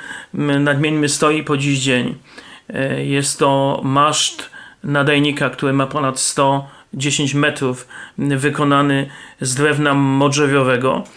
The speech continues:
I jest to miejsce, w którym od trzydziestego piątego, e, e, od trzydziestego piątego roku działała, mm, stacja nadawcza, e, Gliwickiego Radia, które było w ogóle częścią,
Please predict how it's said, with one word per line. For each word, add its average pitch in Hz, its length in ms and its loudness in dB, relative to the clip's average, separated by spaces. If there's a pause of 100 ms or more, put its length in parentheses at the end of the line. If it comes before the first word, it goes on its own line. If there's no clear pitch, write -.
(560)
I 147 300 0
jest 185 300 0
to 170 360 2
miejsce, 170 520 2
w - 40 -4
którym 156 340 0
od 160 340 -2
trzydziestego 165 500 -2
piątego, 160 640 0 (440)
e, - 480 -4 (300)
e, - 60 0
od 156 120 0
trzydziestego 165 360 0
piątego 160 640 2
roku 160 460 2
działała, 147 760 4 (520)
mm, 151 420 -2
stacja 175 560 2
nadawcza, 147 840 2 (400)
e, 143 400 0
Gliwickiego 156 680 2
Radia, 190 300 4
które 160 220 2
było 160 280 4
w 143 60 0
ogóle 151 240 2
częścią, 147 580 0